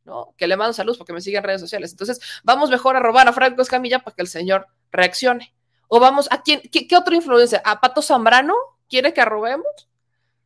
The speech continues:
¿A, a quién tenemos que arrobar para que las cosas cambien en Nuevo León? Así de trágico, así de trágico está, así de trágico está el escenario. Así que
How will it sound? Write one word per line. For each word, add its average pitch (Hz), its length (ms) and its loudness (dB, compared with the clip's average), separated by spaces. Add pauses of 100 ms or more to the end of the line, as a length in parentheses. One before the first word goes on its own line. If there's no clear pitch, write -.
(180)
¿A, - 200 -2
a 320 80 -4
quién 392 200 2
tenemos 427 380 4
que - 80 4
arrobar 233 400 4
para 262 160 0
que 214 120 -4
las 190 160 -4
cosas 247 200 -4
cambien 240 260 -2
en 185 80 -4
Nuevo 165 180 0
León? 180 200 -2 (240)
Así 262 420 0
de 302 120 4
trágico, 262 600 -4
así 285 200 -4
de 330 80 0
trágico 277 240 -6
está, 254 140 -10 (140)
así 277 140 -10
de 277 100 -4
trágico 240 300 -10
está 208 140 -8
el 220 60 -4
escenario. 196 380 -4
Así 202 160 -10
que 233 160 -2